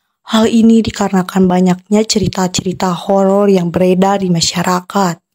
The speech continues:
seperti penampakan sosok-sosok misterius, suara-suara aneh,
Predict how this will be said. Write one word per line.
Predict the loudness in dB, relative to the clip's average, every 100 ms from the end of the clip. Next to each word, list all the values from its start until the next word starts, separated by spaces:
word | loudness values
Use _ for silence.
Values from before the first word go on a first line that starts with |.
| _ _ -16
seperti | -10 -10 -4 -6 -6 _ 2 2
penampakan | 4 2 2 -4 -4 -2 -4
sosok-sosok | -4 -2 -2 0 -2 -2 -2 -2 -2 -4
misterius, | -4 -4 -6 -4 0 2 4 2 0 -4 -8 _ _ _ _
suara-suara | _ _ 0 2 0 -2 -2 0 0 -2 -4
aneh, | -2 0 2 4 2 -2